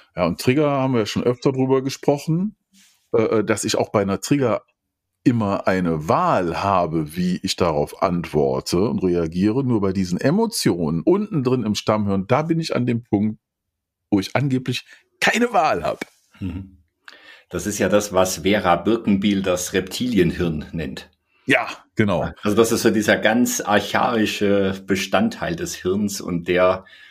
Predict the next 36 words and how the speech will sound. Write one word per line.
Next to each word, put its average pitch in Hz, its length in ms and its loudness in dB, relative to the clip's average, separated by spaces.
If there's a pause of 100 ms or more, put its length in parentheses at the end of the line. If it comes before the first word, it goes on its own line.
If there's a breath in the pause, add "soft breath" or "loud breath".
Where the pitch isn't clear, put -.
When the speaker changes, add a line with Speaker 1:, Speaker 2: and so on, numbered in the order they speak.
(120)
Speaker 2:
läuft 92 460 2
halt 87 260 -2
ab, - 320 -4
<laughs> - 100 -4
egal 90 420 -2
was 78 180 -4
ich - 160 -12
denke. - 300 -8 (540)
Speaker 1:
Ja, - 160 2
und 104 120 2
das - 120 -2
wird 104 120 0
dann 101 100 0
immer 101 140 0
mit 92 160 -2
so 92 100 -2
schönen 90 320 0
Beispielen 92 580 0
untermauert. 80 540 0
Also 85 160 -2
stell 104 220 0
dir 101 120 0
vor, 104 220 0
du 98 100 -2
stehst 104 280 -2
in 98 100 0
der 90 160 0
Wüste 101 320 0
und 95 140 -2
da 90 60 0
kommt 95 200 0
auf 90 140 0
einmal 90 180 0
ein 82 80 0
Löwe 80 320 2
an. 62 220 -6